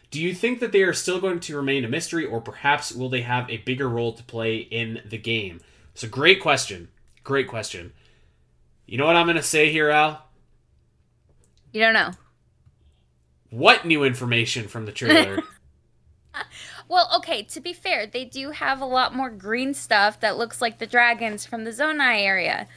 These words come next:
Speaker 2: So, like, I guess
Speaker 1: That's
Speaker 2: the
Speaker 1: not
Speaker 2: question
Speaker 1: information. That is
Speaker 2: What the
Speaker 1: speculating at best.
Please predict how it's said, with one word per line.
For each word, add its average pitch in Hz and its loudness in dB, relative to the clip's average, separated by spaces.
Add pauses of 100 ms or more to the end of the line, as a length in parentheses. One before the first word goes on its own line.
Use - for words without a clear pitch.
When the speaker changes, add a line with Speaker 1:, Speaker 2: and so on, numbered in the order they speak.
(360)
Speaker 2:
So, 269 -2
like, 262 0
I 254 -4 (160)
guess 311 4
Speaker 1:
That's 214 8
Speaker 2:
the 226 4
Speaker 1:
not 254 6
Speaker 2:
question 269 2
Speaker 1:
information. 180 2 (280)
That 220 6
is 202 4
Speaker 2:
What - -6
the - 0
Speaker 1:
speculating 165 4
at 151 2
best. - 0